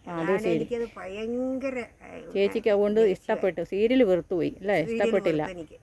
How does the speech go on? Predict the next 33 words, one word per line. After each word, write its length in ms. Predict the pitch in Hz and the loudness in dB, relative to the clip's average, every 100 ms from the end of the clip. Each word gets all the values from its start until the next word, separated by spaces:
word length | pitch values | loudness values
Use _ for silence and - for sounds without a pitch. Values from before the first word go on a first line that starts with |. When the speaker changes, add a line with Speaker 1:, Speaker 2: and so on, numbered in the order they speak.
| - | -10
Speaker 2:
ആ, 40 | 175 | -2
Speaker 1:
ആഹാ. 120 | 160 | -2
Speaker 2:
ഒരു 180 | 156 156 | -2 -4
ഒറ്റ 600 | 190 196 - _ 247 233 - | -6 -10 -20 _ -6 -6 -8
പ്രശ്നം 400 | 175 165 196 196 | -16 -14 -14 -14
കൊണ്ട് 200 | 185 156 | -12 -12
എനിക്ക് 220 | 156 160 | -14 -16
സീരിയൽ 480 | 151 165 185 196 185 | -20 -18 -14 -14 -14
Speaker 1:
ആ, 40 | |
Speaker 2:
വെറുത്തിരിക്കുവാ. 840 | 147 139 - 143 180 165 165 160 156 | -16 -18 -20 -12 -4 -2 2 2 2
Speaker 1:
അത് 140 | 151 | 2
കൊള്ളാം. 280 | 262 165 160 | 0 2 0
Speaker 2:
എന്നാ 120 | 170 | 2
Speaker 1:
ഏതായാലും 440 | 185 208 214 208 | 4 4 4 2
നീ 100 | 208 | 0
ടി 260 | 208 196 202 | -2 -2 0
വിയുടെ 180 | 240 247 | 4 6
കീഴെ 200 | 226 208 | 6 4
പോയി 180 | 202 190 | 4 0
ഇരിക്കില്ലല്ലോ. 500 | 180 247 180 143 151 - - 151 | 0 -2 0 0 -4 -8 -20 -16
Speaker 2:
പോയി 180 | 180 262 | -8 -6
ഇരിക്കാതിരിക്കുകയല്ല. 1120 | 233 180 220 285 415 415 415 370 - 170 - | -6 -6 -2 -2 -2 -6 -6 -4 -4 -4 -6
Speaker 1:
ഉം, 80 | - | -4
ഉം. 60 | |
Speaker 2:
കാണാൻ 380 | 320 175 170 202 | 0 0 0 -2
കൊള്ളുന്ന 320 | 226 247 247 269 269 277 277 269 277 | -2 -2 -2 -2 -2 -2 -4 -6 -6
എത്ര 140 | 269 | -6
എണ്ണം 380 | 285 294 294 294 | -6 -4 -6 -6
ഉണ്ട്. 180 | - 170 - | -6 -8 0
Speaker 1:
അത് 180 | 185 190 | 2 4
കാണും. 320 | 190 165 156 - | 4 2 -2 -8
Speaker 2:
ആ. 220 | 185 180 170 | -10 -10 -8
Speaker 1:
ഉം, 240 | 165 160 | -4 -4